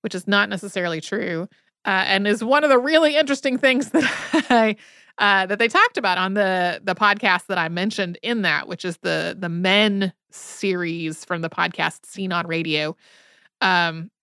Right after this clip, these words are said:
because they talked to anthropologists and other experts, uh, about the evolution of that whole thing and how, like, how and when the idea evolved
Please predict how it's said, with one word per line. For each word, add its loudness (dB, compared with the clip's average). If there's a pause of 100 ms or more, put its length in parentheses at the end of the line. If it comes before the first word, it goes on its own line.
because -2
they -2
talked 2
to -6
anthropologists -4
and -4
other -4
experts, 0 (440)
uh, 0
about 2
the -6
evolution -6
of -8
that -6
whole -6
thing -10 (540)
and -2
how, 0 (140)
like, 2
how 4
and -4
when 0
the -2
idea 0 (260)
evolved -4